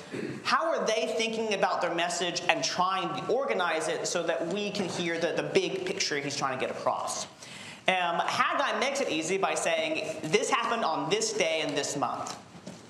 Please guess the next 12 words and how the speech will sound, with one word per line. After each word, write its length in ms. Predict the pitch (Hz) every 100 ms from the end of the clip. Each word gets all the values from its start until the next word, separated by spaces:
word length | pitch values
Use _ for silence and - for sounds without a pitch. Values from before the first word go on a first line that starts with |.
| - -
In 120 | 208
fact, 200 | 202 208
most 240 | 208 233
of, 200 | 233 -
uh, 320 | - 175 160 202
this 100 | -
whole 200 | 254 180
book 220 | 226 -
happens 580 | 156 185 160 147 151 170 - - -
within 720 | 185 190 202 214 214 190 180
about, 640 | - 170 185 180 165 - -
um, 220 | 165